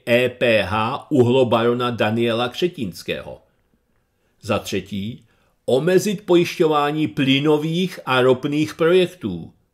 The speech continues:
oznámili radikálové na sociální síti Facebook. Teď chtějí k témuž dotlačit i pojišťovnu Kooperativu.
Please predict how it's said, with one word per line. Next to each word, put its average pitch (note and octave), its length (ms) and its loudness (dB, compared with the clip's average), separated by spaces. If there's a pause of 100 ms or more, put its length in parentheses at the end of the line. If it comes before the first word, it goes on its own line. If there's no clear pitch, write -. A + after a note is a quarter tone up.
(120)
oznámili A#2 800 0
radikálové C3+ 920 0
na A2 140 -6
sociální A#2+ 760 -4
síti A2+ 400 -6
Facebook. E2+ 760 -8 (1160)
Teď A#2 260 0
chtějí C#3+ 500 0
k - 80 -10
témuž D#3 500 0
dotlačit B2+ 800 0
i E3+ 140 2
pojišťovnu C#3+ 800 0
Kooperativu. E2 920 -2